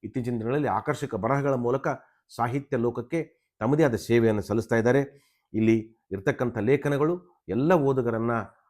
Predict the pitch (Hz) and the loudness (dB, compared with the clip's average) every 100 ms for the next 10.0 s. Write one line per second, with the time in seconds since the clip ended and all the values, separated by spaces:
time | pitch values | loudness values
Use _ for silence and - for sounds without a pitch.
0 | _ 98 98 98 95 92 92 139 135 127 | _ -6 -4 -4 -6 -6 -2 -2 0 0
1 | 117 110 107 95 104 117 147 151 _ _ | 2 2 2 0 0 2 0 -2 _ _
2 | _ 113 127 180 175 151 120 _ - 113 | _ -4 4 4 6 4 0 _ -2 2
3 | 113 117 151 143 123 117 107 - 110 123 | 2 2 -2 0 0 0 -2 -4 -2 -2
4 | 139 131 117 120 120 131 147 - _ _ | 0 0 -2 -4 -4 -2 -4 -8 _ _
5 | - 107 101 120 139 147 127 123 120 160 | -6 -4 0 0 0 0 0 -2 -2 -4
6 | 139 127 123 156 196 190 151 123 120 120 | -2 -2 0 0 0 0 0 0 -2 -4
7 | 117 _ _ _ 113 - 175 165 127 117 | -8 _ _ _ -12 0 4 4 2 0
8 | 107 104 110 92 - _ - 117 113 - | 0 0 -2 -2 -8 _ -2 -2 -2 -2
9 | 147 143 _ _ _ 110 135 135 120 101 | -2 -2 _ _ _ -4 0 0 0 -4